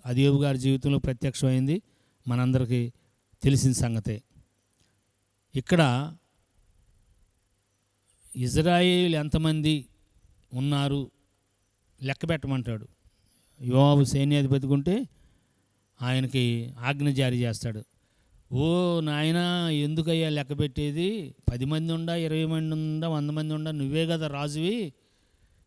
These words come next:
ఇది మంచిది కాదంటే, 'రైట్, నేను చెప్పాను చేయి' అంటాడు. యోవాబు గారు మంచి సలహా ఇచ్చినా కానీ దావీదు గారు ఆ సమయంలో,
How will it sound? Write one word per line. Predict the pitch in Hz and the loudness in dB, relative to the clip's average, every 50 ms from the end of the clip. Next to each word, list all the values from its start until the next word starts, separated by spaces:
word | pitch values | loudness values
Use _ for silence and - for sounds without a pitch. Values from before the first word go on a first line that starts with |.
| _ _ _ 139 | _ _ _ -6
ఇది | 156 165 | -2 -2
మంచిది | 165 151 147 147 160 175 196 190 | 0 0 0 -2 0 0 0 0
కాదంటే, | 185 185 180 180 175 175 170 165 180 175 170 156 139 131 - | 2 2 0 0 0 -2 -4 -4 -4 -6 -6 -6 -8 -10 -8
'రైట్, | 147 175 190 170 _ _ _ _ _ _ _ _ _ _ - | -8 -8 -8 -8 _ _ _ _ _ _ _ _ _ _ -12
నేను | 120 127 127 | -10 -8 -8
చెప్పాను | 135 131 - - 160 156 143 | -8 -4 -4 -4 -4 -4 -6
చేయి' | 135 139 135 | -6 -6 -8
అంటాడు. | 131 123 113 104 113 104 - _ _ _ _ _ _ _ _ _ _ _ _ _ _ _ _ _ _ _ _ _ _ _ _ _ _ _ _ _ _ _ _ _ _ _ - | -8 -10 -12 -14 -16 -18 -18 _ _ _ _ _ _ _ _ _ _ _ _ _ _ _ _ _ _ _ _ _ _ _ _ _ _ _ _ _ _ _ _ _ _ _ -10
యోవాబు | 117 113 123 139 156 165 165 165 | -8 -6 -4 -2 -2 -2 -2 -2
గారు | 170 170 170 165 165 156 151 147 | -2 -2 -2 -2 -2 -2 -2 -4
మంచి | 143 139 135 135 139 - | -4 -4 -6 -6 -6 -6
సలహా | - - 160 156 156 139 | -2 -2 -2 -2 0 0
ఇచ్చినా | 151 151 143 - 156 156 156 | -2 -2 -2 -2 -4 -2 -2
కానీ | 151 156 156 160 180 214 262 285 - _ _ _ _ _ _ _ _ _ _ _ _ _ _ _ _ _ _ _ _ _ _ _ _ _ | -2 -2 -2 -2 -2 -4 -6 -8 -10 _ _ _ _ _ _ _ _ _ _ _ _ _ _ _ _ _ _ _ _ _ _ _ _ _
దావీదు | 165 147 156 165 175 180 180 185 | -10 -6 -4 -2 -2 0 0 0
గారు | 180 185 180 180 | 0 -2 -2 -2
ఆ | 175 170 160 156 | -2 -4 -4 -2
సమయంలో, | 147 - 147 151 160 165 165 165 160 156 147 143 139 143 | -4 -4 -2 -2 -2 -2 -2 -2 -2 -2 -2 -4 -6 -10